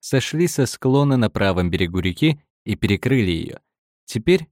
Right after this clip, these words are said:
река, бурля на ещё белых булыжниках, резво бежала сквозь обвал и лилась с него водопадом. Примерно через три часа ходьбы мы достигли конца ущелья и нашли долину, по которой нам надлежало двигаться на восток.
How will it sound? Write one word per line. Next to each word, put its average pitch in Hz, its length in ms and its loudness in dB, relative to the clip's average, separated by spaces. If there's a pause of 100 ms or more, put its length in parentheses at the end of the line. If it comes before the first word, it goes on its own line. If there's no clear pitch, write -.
(140)
река, 127 560 4
бурля 110 520 0
на 104 100 2
ещё 101 320 0
белых 92 500 0
булыжниках, 147 680 0 (320)
резво 143 520 2
бежала 104 560 2
сквозь 92 400 -4
обвал 131 640 0
и 156 100 0
лилась 117 480 2
с - 120 -10
него 95 340 -2
водопадом. 85 640 -4 (380)
Примерно 165 460 0
через 135 320 0
три 147 240 -2
часа 113 360 -2
ходьбы 104 420 -2
мы 127 140 0
достигли 101 500 -2
конца 95 440 -4
ущелья 147 560 -2 (240)
и - 60 -4
нашли 156 400 0
долину, 131 500 2
по 87 120 -6
которой 92 340 -2
нам 104 300 0 (240)
надлежало 98 760 0
двигаться 90 560 -2
на 87 120 -2
восток. - 420 -8